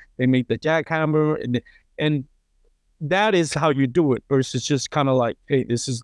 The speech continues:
this bait is killing it in the J D M world. Why can't, well, let's just, you know, let's see if we can replicate it and sell it here in the United States." Which, by the way, brings me to another point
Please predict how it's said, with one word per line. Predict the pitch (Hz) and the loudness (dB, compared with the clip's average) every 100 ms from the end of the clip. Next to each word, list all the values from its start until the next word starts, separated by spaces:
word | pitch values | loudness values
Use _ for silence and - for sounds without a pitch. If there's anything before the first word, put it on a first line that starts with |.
| _ | _
this | 127 123 | -6 -4
bait | - 135 127 | 0 2 2
is | - | -2
killing | - 131 131 127 | -2 0 2 2
it | 123 | 2
in | 123 | 0
the | 117 | -2
J | - 131 135 | 0 2 2
D | 135 135 | 2 2
M | 135 139 135 _ _ - | 2 0 -4 _ _ -2
world. | 139 151 156 127 - _ _ _ _ | 2 4 2 -2 -16 _ _ _ _
Why | 117 127 | 0 0
can't, | - 139 | -2 -6
well, | 120 135 | -2 0
let's | 131 131 - | 2 0 0
just, | 151 - - _ _ _ _ - | -2 -2 -10 _ _ _ _ -4
you | 139 | -2
know, | 117 | 0
let's | 131 123 | 0 -2
see | - | -2
if | 175 | -2
we | 185 | 0
can | 170 151 | 0 2
replicate | 165 170 180 - 175 160 | 0 2 0 2 2 2
it | 147 | 2
and | 151 | 0
sell | - 165 147 | 0 0 2
it | 131 | 0
here | 214 170 127 | 0 2 0
in | |
the | 123 | 0
United | 123 127 123 - | -2 -2 -6 -2
States." | 196 120 - _ - _ - | -2 -4 -10 _ -20 _ -4
Which, | 285 - | -2 0
by | 302 285 | 2 2
the | 254 | 2
way, | 254 | 0
brings | 180 240 202 226 | 0 0 0 -2
me | |
to | 127 208 | 0 0
another | 175 220 190 | 2 2 2
point | - 147 139 | 0 0 0